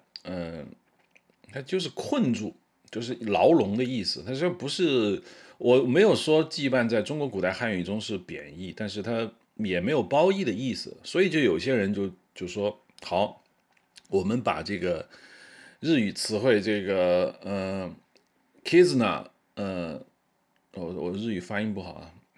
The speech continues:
就是絆那个，那个绊吧，这个就翻译为羁绊是不对的，因为在日语中这是一个很，很，很好的词，意思是人和人之间的连接。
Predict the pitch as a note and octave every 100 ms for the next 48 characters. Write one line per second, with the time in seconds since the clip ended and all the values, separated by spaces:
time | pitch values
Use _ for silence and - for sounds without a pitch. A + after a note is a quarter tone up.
0 | _ - D#2+ D#2+ - _ - B2 A2 G2
1 | D#2 - - E2+ D#2 A#1 A1+ - - F2
2 | - B2+ F2 - - - E2+ - - B2+
3 | C3 A#2+ A#2 - A#2 G2+ G2+ G3+ A3+ F#2
4 | D#2 E3 G3+ - E3+ E3 A3+ D3 G2+ B2+
5 | C3+ A#2 A#2+ B2 A2 - _ - G#2+ A#2
6 | G#2 F2+ F#2+ F2+ D#2 - C3+ - - F2
7 | F2 - E2 - - A2 G#2 G#2+ G2+ G2+
8 | F2+ - - - - - _ _ _ _
9 | F#2+ G2 C#3 B2+ G#2 F#2+ A2 A#2 A#2+ G#2+
10 | E2+ E2 G2+ G#2+ A2+